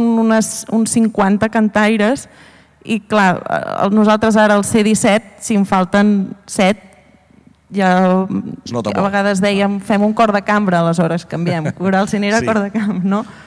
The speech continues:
Speaker 1: Mm, bé.
Speaker 2: Ara, per acabar, un càlcul molt ràpid. Quin percentatge de gent passa, quan, quan fa els vint-i-cinc anys, de la coral Cinera a la coral Cantiga?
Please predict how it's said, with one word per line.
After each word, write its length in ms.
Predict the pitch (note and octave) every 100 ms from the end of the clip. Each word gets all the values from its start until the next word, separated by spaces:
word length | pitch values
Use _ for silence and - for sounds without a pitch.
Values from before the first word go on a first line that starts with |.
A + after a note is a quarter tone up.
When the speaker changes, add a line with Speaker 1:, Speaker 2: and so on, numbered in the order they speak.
| - - _ _ _ -
Speaker 1:
Mm, 640 | G#3 G3 F#3+ F3 F3 F#3 F#3
bé. 260 | F#3+ F3+ E3 - _ _ - - _ _ _ _ -
Speaker 2:
Ara, 260 | B2 D3 - - - _ _ -
per 100 | A2
acabar, 480 | G2+ G#2 F#2+ - - - - _ _ _
un 80 | C3
càlcul 320 | B2+ C3 D3
molt 200 | B2+ A#2+
ràpid. 340 | G#2+ G#2 F#2 -
Quin 180 | C3+
percentatge 840 | B2 C3+ - B2 A2 A#2 G2 A2 G2+
de 120 | G#2
gent 400 | F#2+ C3 D3+ E3 -
passa, 560 | B2 A#2 - D3 D3+ D#3+ - -
quan, 260 | G#2+ F#2+ G2 _
quan 160 | G#2+ G2
fa 120 | B2+
els 120 | A2+
vint-i-cinc 500 | A2+ G#2+ G#2 G#2+ G#2
anys, 400 | A#2 C3 C3+ C#3 - _ _ _
de 240 | A2+ G2+ G2
la 340 | F#2 F2+ F2+
coral 240 | G#2+ G#2+ G#2
Cinera 360 | - A2+ A#2
a 40 | G#2+
la 80 |
coral 480 | F#2+ G2 G2 F#2+ F#2+ G#2+ _ _ _ -
Cantiga? 500 | F2+ E2+ D#2+ D#2+